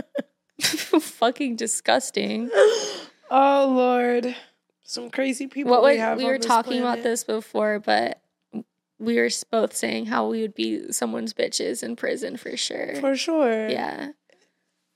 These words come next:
Speaker 1: Would you, like, like, how would you seek it out if you, what was, like, your first day in prison?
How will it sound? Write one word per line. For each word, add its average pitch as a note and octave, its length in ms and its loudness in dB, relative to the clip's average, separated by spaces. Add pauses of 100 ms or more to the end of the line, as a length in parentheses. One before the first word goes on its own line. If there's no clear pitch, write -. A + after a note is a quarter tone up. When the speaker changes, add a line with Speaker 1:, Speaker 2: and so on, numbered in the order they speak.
(360)
Speaker 1:
Would A#3+ 220 8
you, B3+ 180 0
like, C4+ 560 0 (720)
like, B3+ 180 8
how A#3 220 2
would B3 200 2
you B3+ 400 4
seek - 320 -2
it G#3+ 80 6
out F3 380 4 (540)
if A3+ 180 0
you, A3+ 300 6
what A3+ 360 0
was, B3 160 0
like, A3+ 200 -2
your A3+ 100 2
first G#3+ 340 -2
day G#3 200 -2
in G3+ 120 -2
prison? A3 580 -2